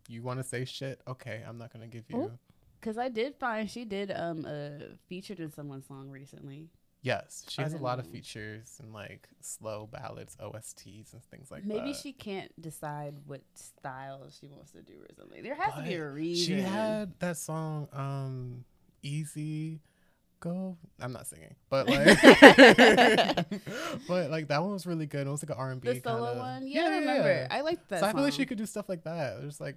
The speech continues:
Speaker 1: chill, like, R and B
Speaker 3: I think
Speaker 1: kinda.
Speaker 3: that's where her vibe is, just
Speaker 1: Right.
Speaker 3: naturally.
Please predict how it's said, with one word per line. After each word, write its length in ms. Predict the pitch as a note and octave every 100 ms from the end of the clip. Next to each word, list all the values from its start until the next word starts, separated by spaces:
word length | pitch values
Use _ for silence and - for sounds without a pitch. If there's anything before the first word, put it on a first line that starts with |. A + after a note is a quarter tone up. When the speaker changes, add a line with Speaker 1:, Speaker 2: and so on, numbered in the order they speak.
| -
Speaker 1:
chill, 400 | - C#3+ C#3+ C#3+
like, 220 | C3 B2+ - _ -
R 100 | C3
and 100 | C3+
B 100 | C3+
Speaker 3:
I 100 | G#3+
think 180 | - C#4+
Speaker 1:
kinda. 80 | -
Speaker 3:
that's 320 | C4 - - _ _ _
where 320 | D#3 D#3+ F3+ -
her 180 | F#3+ E3+
vibe 480 | D3 C#3 C#3+ F3+ D#3
is, 300 | C3+ C3+ D#3
just 100 | D3
Speaker 1:
Right. 180 | F#3+ B2
Speaker 3:
naturally. 840 | C3+ E3 - C3+ C3+ C3+ C#3